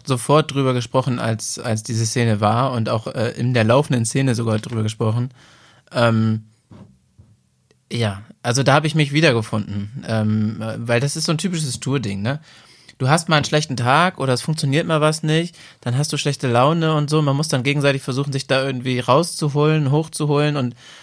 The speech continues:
irgendwie wieder zu motivieren die ganze Zeit. Aber wenn das nicht läuft, dann ist das halt auch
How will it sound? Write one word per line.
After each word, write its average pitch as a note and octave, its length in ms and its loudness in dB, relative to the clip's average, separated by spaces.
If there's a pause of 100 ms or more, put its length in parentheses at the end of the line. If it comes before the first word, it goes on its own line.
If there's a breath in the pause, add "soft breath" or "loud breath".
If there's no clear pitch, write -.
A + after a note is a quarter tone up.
irgendwie C3+ 300 0
wieder C3+ 180 0
zu C#3 140 -2
motivieren C3+ 500 0
die D3+ 60 -2
ganze D3 260 -2
Zeit. D3+ 400 0 (380 loud breath)
Aber B2+ 200 2
wenn D3+ 120 6
das E3 140 2
nicht D3+ 120 0
läuft, E3+ 420 4 (460)
dann C3 180 -2
ist - 140 -2
das A#2 140 -4
halt A#2+ 160 -4
auch - 140 -14